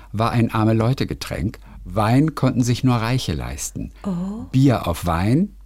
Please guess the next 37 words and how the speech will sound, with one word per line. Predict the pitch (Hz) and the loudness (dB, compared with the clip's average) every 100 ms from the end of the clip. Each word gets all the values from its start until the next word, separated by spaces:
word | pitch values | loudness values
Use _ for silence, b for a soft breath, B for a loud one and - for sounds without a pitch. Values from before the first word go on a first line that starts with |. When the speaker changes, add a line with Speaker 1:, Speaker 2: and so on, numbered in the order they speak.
| - - | -20 -6
Speaker 1:
das | 101 - | -2 0
lass | 87 76 - | 0 0 -2
sein, | 71 98 143 | 0 2 2
bedeutet | 117 101 110 95 | 2 2 2 0
einfach, | 92 127 147 107 | -2 0 0 0
man | 95 | 0
kann | - 113 | 2 2
sich | 113 | 0
keinen | - 98 95 | 0 2 4
Wein | 95 117 | 4 4
mehr | 90 78 | 4 2
leisten | 71 82 - 110 143 B B B | 0 -2 0 0 0 B B B
und | - 107 | 0 2
muss | 120 | 2
stattdessen | - 98 113 117 | 2 2 2 2
auf | 101 | 0
das | 101 101 - | 0 0 2
günstige | 110 - 95 87 | 0 2 0 2
Bier | 131 90 | 4 4
umsteigen. | 85 - 62 64 78 143 b b b b | 2 -2 -2 -2 0 0 b b b b
Das | 104 101 | -2 2
rät | 117 101 | 2 2
man | 90 | 2
ja | 90 | 0
keinem. | - 98 80 87 160 B B B | -2 0 2 2 2 B B B
Wein | 95 104 131 139 135 | 0 2 6 6 4
auf | 117 - | 2 -2
Bier, | - 143 131 | 0 2 4
das | 98 - | 2 -2
rat | 85 120 147 | -2 -2 -2
ich | 139 | -4
dir, | 170 165 | -2 -2
ist | 156 139 | -2 -2
natürlich | 143 143 139 139 - | -2 2 0 0 0
ein | 107 107 - | 0 0 -2
sinnvoller | 101 117 117 - 92 | 0 2 2 0 -4
Ratschlag. | 98 135 - - 127 - | -4 -8 -10 -12 -12 -14